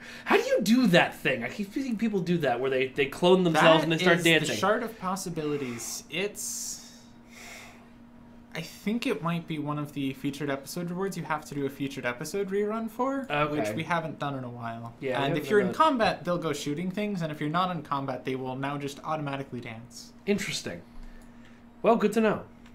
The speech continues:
Speaker 2: Also, they will dance at certain people if you target someone when you activate it. You'll just follow that person around.
Speaker 1: <laughs>
Speaker 2: It's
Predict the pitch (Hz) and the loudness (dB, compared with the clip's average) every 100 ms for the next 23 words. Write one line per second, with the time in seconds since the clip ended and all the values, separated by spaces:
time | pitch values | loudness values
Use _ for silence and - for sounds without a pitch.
0 | - 165 165 202 214 185 175 175 170 143 | -6 -4 -2 -2 0 0 0 -2 -4 -8
1 | - - 180 175 160 165 156 165 147 143 | -6 -6 -4 -4 -8 -6 -8 -4 -6 -6
2 | 131 - 131 151 - 190 196 190 196 196 | -8 -6 -6 -6 -6 -4 -4 -4 -6 -6
3 | 196 202 214 202 165 - 180 151 147 143 | -8 -6 -4 -4 -8 -14 -12 -6 -6 -6
4 | - - 160 160 160 151 - 165 160 160 | -10 -2 0 2 2 0 -2 -4 -4 -4
5 | 135 135 135 151 151 - - 151 147 - | -4 -2 -4 -6 -10 -12 -4 -2 0 -2
6 | - - - 135 - - - | -8 -16 -12 -12 -10 -12 -12